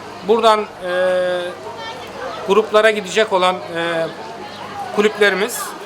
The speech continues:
başarılı olan kulüplerimiz Hatay'da, Kırıkhan'da yapılacak, e, Hatay seçmeleriyle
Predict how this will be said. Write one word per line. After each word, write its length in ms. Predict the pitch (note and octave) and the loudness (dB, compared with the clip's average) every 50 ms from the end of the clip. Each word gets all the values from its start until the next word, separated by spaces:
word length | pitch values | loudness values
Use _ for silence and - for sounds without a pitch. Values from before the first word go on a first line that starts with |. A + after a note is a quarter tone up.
| - - - - - | -14 -12 -12 -2 2
başarılı 400 | F3 G3 F#3+ - G#3+ G#3+ G#3+ A3 | 2 2 4 4 4 4 6 6
olan 200 | G#3+ G3+ F#3 E3+ - - | 6 6 4 2 2 0
kulüplerimiz 680 | G#3 G3+ G3 - G3 F#3 F3+ G3 A#3+ C#4+ - - - - - - - - - - | -2 -4 -2 0 0 0 0 0 -4 -4 -4 -6 -8 -8 -8 -8 -8 -10 -6 2
Hatay'da, 600 | - A3+ A#3+ A#3 A3 G3 F#3+ F3+ G3+ A3 G3 - - - | 2 2 4 6 4 4 6 4 4 4 4 0 -2 0
Kırıkhan'da 420 | A3+ G#3+ G#3+ - A3 G#3 G3 F#3+ F#3 | 0 0 2 4 4 4 6 6 6
yapılacak, 460 | F3+ F3+ F#3 F3+ F3 D#3+ E3+ F3 E3+ - - - - - - E3 | 6 6 4 0 -2 0 0 -2 -4 -4 -8 -12 -14 -12 -6 -2
e, 220 | D#3+ D#3 D#3 D#3 D#3 D3 - - - - - - - - - - - - - - - - - - G#3 - | -2 0 0 0 -2 -4 -6 -10 -14 -14 -14 -16 -16 -14 -14 -14 -12 -12 -12 -10 -10 -10 -8 -8 -4 4
Hatay 360 | E3 F#3+ G#3+ - G#3+ G#3 F#3 - - | 4 4 6 6 4 4 4 0 -6
seçmeleriyle 880 | - - F3 E3 - E3+ F3 E3+ E3 E3 D#3+ D#3+ D#3+ E3+ G3+ B3 C4+ | -4 -4 -4 -4 -2 -4 -2 0 2 2 2 2 2 2 2 0 0